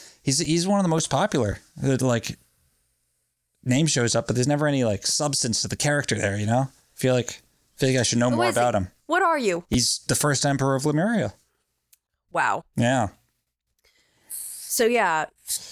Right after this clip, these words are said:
Speaker 2: salvation as a golden stone. Interesting.
Speaker 1: Yes.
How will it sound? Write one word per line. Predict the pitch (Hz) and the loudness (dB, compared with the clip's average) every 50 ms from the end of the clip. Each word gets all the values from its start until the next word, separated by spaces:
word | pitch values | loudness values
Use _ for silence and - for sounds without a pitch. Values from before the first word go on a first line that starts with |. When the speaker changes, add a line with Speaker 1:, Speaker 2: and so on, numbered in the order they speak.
| - - - - _ _ _ _ _ _ _ _ - | -20 -20 -20 -20 _ _ _ _ _ _ _ _ -10
Speaker 2:
salvation | - - - - - 262 247 240 220 247 262 269 - - 311 294 262 | -6 -4 -2 -2 0 0 0 0 2 0 0 0 0 0 0 0 0
as | - 214 214 - | 0 0 0 0
a | 214 | -2
golden | 196 190 - 202 202 208 220 226 240 240 226 208 | -2 0 0 2 2 4 2 2 2 0 0 0
stone. | - - - - 214 190 190 185 160 143 127 151 156 156 - _ _ _ _ _ _ _ _ _ _ _ _ _ _ _ _ _ _ _ _ _ _ _ _ _ _ _ _ _ _ _ _ _ _ _ _ _ _ - | 0 -2 -2 0 0 2 2 2 0 -2 -4 -8 -12 -20 -20 _ _ _ _ _ _ _ _ _ _ _ _ _ _ _ _ _ _ _ _ _ _ _ _ _ _ _ _ _ _ _ _ _ _ _ _ _ _ -2
Interesting. | - 220 220 - 233 196 - - - - - 180 _ _ _ _ _ _ - | -2 0 0 0 0 -2 -2 -4 -8 -10 -20 -20 _ _ _ _ _ _ -2
Speaker 1:
Yes. | 131 135 170 185 - - - - - - | 0 2 2 2 2 0 -2 -4 -6 -10